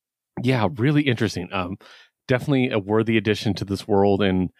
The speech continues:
I wanna see how big this world's gonna get. I'm, I'm having a feeling that, uh, we're gonna get some more, and I'm very excited about that. So, all right, next publisher is I D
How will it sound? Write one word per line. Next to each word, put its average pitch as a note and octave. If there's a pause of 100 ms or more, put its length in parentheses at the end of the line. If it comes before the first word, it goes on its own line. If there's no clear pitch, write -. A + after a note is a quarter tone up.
(520)
I -
wanna C#3
see -
how G#3+
big F3
this F3
world's F3+
gonna E3+
get. D3+
I'm, A2
I'm G#2+ (100)
having D#3
a C3+
feeling G2 (160)
that, F#2+
uh, F#2
we're G2
gonna G#2+
get A2
some G2+
more, F#2+
and F2+
I'm F2+
very F#2+
excited F2+
about -
that. -
So, - (2000)
all C3
right, G#2+
next C3
publisher A#2
is A2+
I A#2+ (220)
D B2